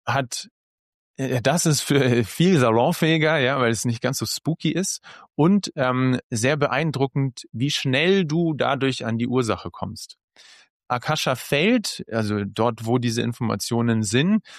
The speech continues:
ist nichts anderes als das morphogenetische Feld, das Nullpunktfeld, The Field oder was auch immer. Es gibt tausend Begriffe dafür.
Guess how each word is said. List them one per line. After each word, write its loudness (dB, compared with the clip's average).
ist 0
nichts 0
anderes 0
als -2
das -4
morphogenetische 0
Feld, -2
das 0
Nullpunktfeld, 0
The 0
Field 2
oder 2
was 0
auch 0
immer. 2
Es 0
gibt -2
tausend 0
Begriffe 0
dafür. 0